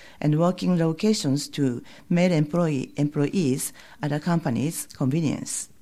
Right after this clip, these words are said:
The way of working in which companies have a great freedom in asking employees work transfer or overtime work has been possible only with the assumption that employees are not engaged in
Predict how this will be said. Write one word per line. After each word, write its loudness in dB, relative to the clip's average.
The -4
way 0
of -2
working -2
in -2
which -4
companies 0
have -6
a -4
great -2
freedom -6
in -4
asking -4
employees -2
work -4
transfer -2
or -2
overtime -4
work -4
has -4
been -2
possible -4
only 4
with 0
the -6
assumption 0
that -6
employees 0
are -2
not 0
engaged 0
in -2